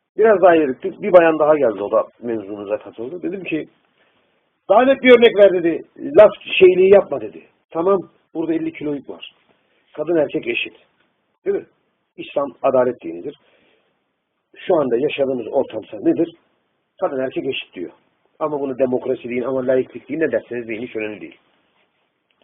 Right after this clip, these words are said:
Elli kilo yük var. Kadın erkek eşit. Yirmi beş sana, yirmi beş bana. Bu sizin kaideniz. Eşitiz ya. Biz diyoruz ya, güç kuvvet olarak erkek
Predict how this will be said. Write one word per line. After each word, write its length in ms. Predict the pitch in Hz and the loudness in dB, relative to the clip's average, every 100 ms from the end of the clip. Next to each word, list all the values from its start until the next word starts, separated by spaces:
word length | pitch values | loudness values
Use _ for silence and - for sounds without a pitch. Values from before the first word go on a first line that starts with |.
| _ _ _ _ _ - | _ _ _ _ _ 4
Elli 280 | 226 180 160 | 6 6 2
kilo 200 | 165 147 | -2 -4
yük 160 | 113 | -4
var. 280 | 85 - _ _ _ _ _ | -8 -20 _ _ _ _ _
Kadın 200 | 226 214 | -2 2
erkek 340 | 175 131 104 98 | 2 0 -4 -14
eşit. 340 | 90 147 214 - _ _ _ _ _ _ _ _ | -4 4 4 4 _ _ _ _ _ _ _ _
Yirmi 300 | 123 185 196 | -2 0 2
beş 140 | 208 - | 2 2
sana, 400 | 196 208 226 220 - _ _ _ _ _ _ _ _ _ _ _ _ _ _ _ _ _ _ _ _ - | 4 6 6 4 -2 _ _ _ _ _ _ _ _ _ _ _ _ _ _ _ _ _ _ _ _ -8
yirmi 280 | 311 117 98 | -4 -4 -4
beş 120 | 156 110 | -4 -6
bana. 260 | 85 - _ _ _ _ _ _ _ _ _ _ _ _ _ - | -12 -14 _ _ _ _ _ _ _ _ _ _ _ _ _ -12
Bu 60 | 233 | -10
sizin 220 | - 247 | 0 4
kaideniz. 420 | 202 165 127 101 92 | 8 6 6 -6 -8
Eşitiz 500 | 107 120 190 208 233 | -10 -10 -6 4 4
ya. 60 | - - _ _ _ _ _ _ _ | 4 -2 _ _ _ _ _ _ _
Biz 200 | 98 87 | -20 -14
diyoruz 200 | 113 180 | -4 2
ya, 60 | 202 101 | 2 0
güç 160 | - - | -12 -10
kuvvet 300 | - 127 - | -2 -2 -2
olarak 240 | 120 135 | -8 -6
erkek 240 | 110 - | -8 -8